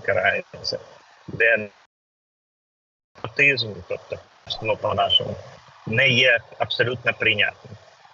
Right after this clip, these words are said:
Ми ж не бачимо, ми бачимо країну, яка начебто зіткана з дуже строкатих клаптиків. Десь є неймовірно героїчні підрозділи, десь є відчайдушні волонтери, які збирають десятки мільйонів гривень,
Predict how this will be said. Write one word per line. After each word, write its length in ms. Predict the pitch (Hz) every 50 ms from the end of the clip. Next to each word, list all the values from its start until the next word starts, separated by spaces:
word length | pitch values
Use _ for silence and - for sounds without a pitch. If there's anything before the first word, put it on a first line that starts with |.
| - -
Ми 100 | - -
ж 60 | 117
не 80 | 139 147
бачимо, 380 | 147 180 170 - - 101 98
ми 60 | 104 107
бачимо 400 | 101 127 135 - - 127 123 120
країну, 380 | - - 120 139 160 160 135
яка 280 | 117 107 107 - 120 113
начебто 500 | 113 120 117 - 123 110 - - 113 107
зіткана 640 | 101 123 131 131 - - 120 117 117 110 110 113
з 80 | 107 104
дуже 500 | 95 120 123 127 104 113 117 117 113 113 - - - - - - - -
строкатих 480 | - 143 135 - - 127 117 - 120 113 -
клаптиків. 560 | - 127 117 104 - - - 104 - - - 95
Десь 460 | 95 101 127 143 156 139 - - - - _ _ - - _ _ _ - - _
є 260 | - 107 - 120 120 113
неймовірно 580 | 110 113 117 113 117 113 127 127 120 113 107 104
героїчні 440 | 113 110 113 120 120 - - - 110
підрозділи, 800 | - - 110 98 101 104 104 104 101 - - - - - 95 98 98 - -
десь 360 | 107 113 113 107 - - -
є 380 | 104 101 107 107 107 101 101 - 98 95 - - 90 90 90
відчайдушні 720 | 98 107 - - - - 107 95 107 113 107 - - 110 104
волонтери, 600 | 104 110 110 107 104 - - 104 104 101 98 98
які 220 | 98 - - 101
збирають 440 | 85 - - 98 101 95 98 92 - - - - - - - - - - - - - - -
десятки 560 | - 131 127 - 127 120 110 - - - 110
мільйонів 540 | 104 107 104 101 110 107 104 101 101 101 104
гривень, 320 | 101 101 95 - - -